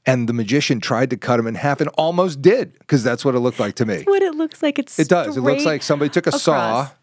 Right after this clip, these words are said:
Speaker 1: and went right across the
Speaker 2: the
Speaker 1: middle.
Speaker 2: middle of the abdomen.
Speaker 1: It's really bad. And one piece of advice, if the operation, if you're, if you're making up the operation, like, think twice about it, just because,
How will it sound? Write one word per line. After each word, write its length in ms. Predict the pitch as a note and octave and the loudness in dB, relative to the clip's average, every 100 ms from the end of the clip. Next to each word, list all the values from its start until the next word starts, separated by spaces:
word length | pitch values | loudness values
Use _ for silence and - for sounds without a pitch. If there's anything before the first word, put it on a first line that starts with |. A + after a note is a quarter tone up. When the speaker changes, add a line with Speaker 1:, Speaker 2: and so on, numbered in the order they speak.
| _ - | _ -2
Speaker 1:
and 180 | B2+ | 0
went 160 | A#2+ A2+ | 0 0
right 280 | A#2 A#2+ B2+ | 2 2 2
across 340 | B2+ B2+ B2 | 0 -2 -2
the 60 | - | -2
Speaker 2:
the 60 | C#4 | 0
Speaker 1:
middle. 140 | A#3+ | 2
Speaker 2:
middle 340 | A#3 A3+ A#3 A3+ | 0 0 -2 -2
of 160 | G#3 | -2
the 120 | A3 - | -2 -2
abdomen. 760 | F#3+ F3 F3 F3 D#3+ F3 F3+ - - - - | -4 -2 -2 0 0 -2 -4 -6 -18 -8 0
Speaker 1:
It's 360 | A#2+ - - - - | 0 0 -4 -8 -8
really 360 | A2 A2 F2+ | 2 2 2
bad. 440 | D#2 D#2 B1 - - | -2 -2 -4 -8 -4
And 360 | A#2+ A2 G#2 - - - | -2 0 -2 -4 -14 -8
one 460 | B2+ D3 E3+ D#3+ C3 _ _ - | 0 0 0 -6 -12 _ _ -6
piece 220 | - A#2 | -2 0
of 60 | A2+ | 0
advice, 540 | F#2+ F2 - - - - _ _ _ _ _ - | -2 -4 -6 -6 -8 -12 _ _ _ _ _ -6
if 140 | A#2+ | -2
the 100 | A#2+ | 0
operation, 1000 | B2+ F3 D3+ B2+ A2+ A2 - G2+ E2+ E2+ - _ - | 0 0 -4 -2 0 -2 -2 -2 -2 -2 -6 _ -4
if 140 | G2+ | -2
you're, 120 | G#2 F#2+ | -2 -4
if 160 | G#2 - | -6 -4
you're 100 | G2+ | -2
making 560 | G2+ A#2 F3 - E3 | 0 2 0 0 -2
up 140 | B2 - | -2 -2
the 120 | A2+ | -2
operation, 840 | F#2+ F#2 F2+ E2 D#2 - - - - _ - | -2 -2 -4 -4 -4 -6 -8 -12 -18 _ 0
like, 200 | G2+ - - | 0 0 -2
think 200 | C#3 A#2+ | 0 0
twice 300 | - D2+ - | -2 -2 -2
about 300 | - A#1+ A1+ | -2 -2 -4
it, 120 | - | -2
just 200 | - F#2+ | 0 0
because, 400 | A#2 - A2 G2 | -2 -2 -2 -2